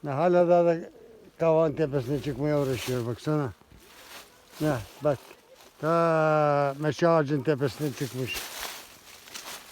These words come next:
Ne. Hala daha işte kabaklar görünmeye başladı.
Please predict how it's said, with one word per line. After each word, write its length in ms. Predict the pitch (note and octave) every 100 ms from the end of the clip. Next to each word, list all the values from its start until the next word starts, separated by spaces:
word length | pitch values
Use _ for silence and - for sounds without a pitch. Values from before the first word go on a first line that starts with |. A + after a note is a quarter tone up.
| - - - - - - - - - - - - - - -
Ne. 120 | - G#2+ - - - - - - - - - -
Hala 300 | D#3 E3 D#3+
daha 200 | D#3 E3
işte 240 | D3 D3+ C#3+
kabaklar 420 | D3 C#3 C#3 E3 D#3+
görünmeye 580 | D3 D3 D3 D#3 D#3+
başladı. 420 | D3+ C3+ - C#3+